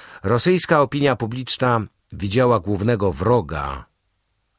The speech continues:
w Austro-Węgrach, nie zdając sobie sprawy z charakteru i siły węzłów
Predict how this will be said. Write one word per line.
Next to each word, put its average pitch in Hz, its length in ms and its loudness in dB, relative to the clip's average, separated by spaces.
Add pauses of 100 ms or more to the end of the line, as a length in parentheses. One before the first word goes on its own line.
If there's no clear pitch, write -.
(120)
w - 160 -8
Austro-Węgrach, 82 920 -2 (1500)
nie 123 200 4
zdając 165 320 6
sobie 139 220 0
sprawy 147 320 2
z - 60 -4
charakteru 143 540 2
i 131 120 -4
siły 151 380 2
węzłów 104 760 0